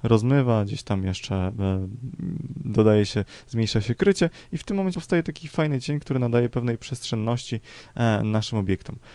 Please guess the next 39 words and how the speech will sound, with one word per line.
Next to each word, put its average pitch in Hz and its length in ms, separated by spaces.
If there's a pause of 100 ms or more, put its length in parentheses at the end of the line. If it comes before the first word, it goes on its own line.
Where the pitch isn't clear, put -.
(360)
Ale 208 220
teraz 208 260
może 175 200
się 160 120
zdarzyć 139 340
sytuacja, 113 500
kiedy 156 180
ja 165 100
wcale 165 300
nie 196 140
chcę - 300
zrobić 107 320
czegoś 101 220
takiego. 107 340
Ja 131 100
chcę, 180 300
żeby 143 240 (320)
każdy, 156 440 (320)
jakby 120 200
każdorazowe 143 680
powielenie 120 480
naszego 104 340
obiektu 120 440 (280)
powodowało, 165 600
że, 147 140
e, - 60 (480)
nasze, 139 540 (560)
jakby 123 320
każdą 131 300
zmianę 131 400
w 98 40
naszym 104 300
obiekcie 127 320
powodowało, 180 440
że 156 60
te, 175 100
które 160 220
zostały 151 260
powielone, 135 580